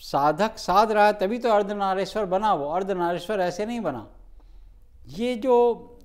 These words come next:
साधक का वो ध्यान है वो केंद्रित अब बहुत ऊपर उठ चुका है। अब वो समाधि प्रक्रिया से डूब चुका है, ईश्वर के प्रति उसकी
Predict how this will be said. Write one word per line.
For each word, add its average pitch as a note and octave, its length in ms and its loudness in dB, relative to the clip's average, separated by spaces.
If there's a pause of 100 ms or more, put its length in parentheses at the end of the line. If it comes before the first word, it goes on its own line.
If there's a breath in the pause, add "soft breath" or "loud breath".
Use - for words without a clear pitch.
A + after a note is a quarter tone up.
साधक D#3+ 560 -2
का A3+ 160 2
वो A3+ 160 0
ध्यान E3 400 -2
है G#3 100 -4
वो A#3 120 -2
केंद्रित G3+ 460 -6
अब G3+ 220 -6
बहुत A3+ 260 -4
ऊपर G#3 200 -6
उठ F#3+ 160 -4
चुका D3 260 -4
है। B2+ 60 -4
अब F#3+ 220 -4
वो A#3 240 -2 (360 loud breath)
समाधि F3+ 500 0
प्रक्रिया A3 560 -2
से B3 320 -2
डूब G3 380 -4
चुका F#3+ 300 0
है, F3 160 0
ईश्वर A3 260 -4
के A#3 160 -4
प्रति A#3 320 -6
उसकी A#3+ 400 -8